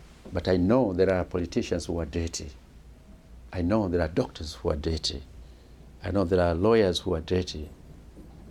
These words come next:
So in every field, there are dirty people. There's nowhere where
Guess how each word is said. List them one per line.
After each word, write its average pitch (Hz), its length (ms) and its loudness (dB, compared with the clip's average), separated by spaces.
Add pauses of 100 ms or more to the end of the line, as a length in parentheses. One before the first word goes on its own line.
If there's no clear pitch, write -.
(220)
So - 460 4
in 113 140 6
every 127 220 4
field, 110 340 4
there 92 100 4
are 85 80 2
dirty 85 320 -4
people. 78 360 -10 (1700)
There's 113 200 4
nowhere 139 500 8
where 123 360 8